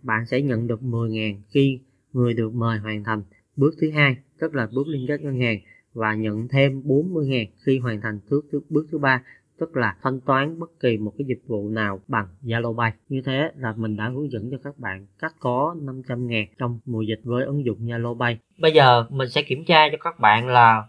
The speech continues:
đã nhận được cái gói quà voucher một triệu đồng chưa nha. Rồi chúng ta nhấp vào cái chuông cảnh báo. Đây,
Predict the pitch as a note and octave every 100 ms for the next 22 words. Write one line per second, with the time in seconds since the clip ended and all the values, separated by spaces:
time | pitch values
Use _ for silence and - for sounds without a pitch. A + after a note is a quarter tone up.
0 | _ C3+ A#2+ F3+ A#2+ C#3 C3+ A#2+ - E3+
1 | F3+ F3+ C#3 A2+ C3 C#3+ D#3 D3 C#3 B2
2 | B2 A#2+ A#2+ A2+ D3+ D3+ E3+ C#3+ _ _
3 | _ - B2+ A#2 D#3+ E3+ D3+ E3+ D#3 A#2+
4 | D#3 E3 - _ _ - D3 C#3+ C3+ D3
5 | D3 F#3+ _ _ - D3